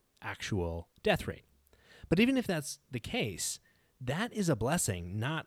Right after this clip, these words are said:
an argument. Like, we're still seeing hospitals get overrun by cases of covid. We're seeing, like, resources get stretched incredibly thin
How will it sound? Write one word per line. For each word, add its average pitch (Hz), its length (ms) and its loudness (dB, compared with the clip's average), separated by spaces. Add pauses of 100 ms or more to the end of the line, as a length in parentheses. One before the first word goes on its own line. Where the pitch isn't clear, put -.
(120)
an 120 100 -4
argument. 107 540 -2 (240)
Like, 127 220 -4 (520)
we're 165 120 8
still 196 400 6
seeing 110 800 0 (720)
hospitals 127 600 0
get 117 220 -2 (280)
overrun 120 880 4 (280)
by 92 720 -6 (340)
cases 107 380 -2
of 92 120 -8
covid. 147 340 0 (400)
We're 120 120 -2
seeing, 131 440 2
like, 104 280 -4
resources 113 640 0
get 104 200 -8
stretched - 720 -8 (180)
incredibly 123 720 -2
thin 98 520 -6